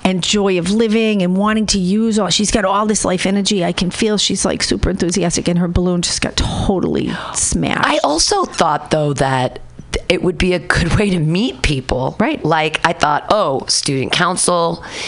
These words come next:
Speaker 2: it's a good way to meet people." Even running, that's, they could get to know who I am. They could see, like, I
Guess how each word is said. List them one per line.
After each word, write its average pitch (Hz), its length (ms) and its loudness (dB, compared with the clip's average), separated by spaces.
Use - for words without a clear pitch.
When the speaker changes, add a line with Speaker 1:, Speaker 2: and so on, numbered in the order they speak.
Speaker 2:
it's - 160 -2
a - 40 0
good 160 140 0
way 135 140 0
to 131 80 0
meet 175 260 0
people." 160 500 2
Even 160 320 0
running, 190 500 2
that's, 143 280 -2
they 160 160 -2
could 151 140 -2
get - 160 0
to 147 80 2
know 139 100 2
who 139 160 0
I 127 140 0
am. 185 460 2
They 160 200 -2
could 156 160 -2
see, 160 540 0
like, 139 240 -2
I 165 220 4